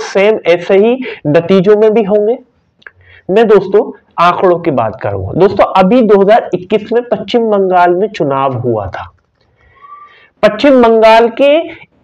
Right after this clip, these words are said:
आज तक के मैं आपको दिखा देता हूं exit poll। दोस्तों Exit poll क्या कह रहा था और आंकड़े जब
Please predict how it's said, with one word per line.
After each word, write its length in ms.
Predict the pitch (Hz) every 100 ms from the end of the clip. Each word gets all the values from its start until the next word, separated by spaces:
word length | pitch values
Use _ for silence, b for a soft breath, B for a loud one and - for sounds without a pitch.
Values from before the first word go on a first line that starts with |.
| _ _ _ -
आज 300 | 160 214 - 262
तक 180 | 262 262
के 100 | 285
मैं 140 | 254
आपको 300 | 220 208 208
दिखा 320 | 170 - 139 143
देता 240 | 139 156
हूं 220 | 214 -
exit 360 | 156 131 127 127
poll। 180 | 120 110
दोस्तों 340 | 101 85 90 - _ _ _ - B B B B B
Exit 320 | 185 196 262
poll 220 | 262 240 262
क्या 280 | 262 220 220
कह 200 | 208 165
रहा 180 | 151 165
था 140 | 254
और 120 | 262 - - -
आंकड़े 500 | 170 190 208 226 254
जब 180 | 240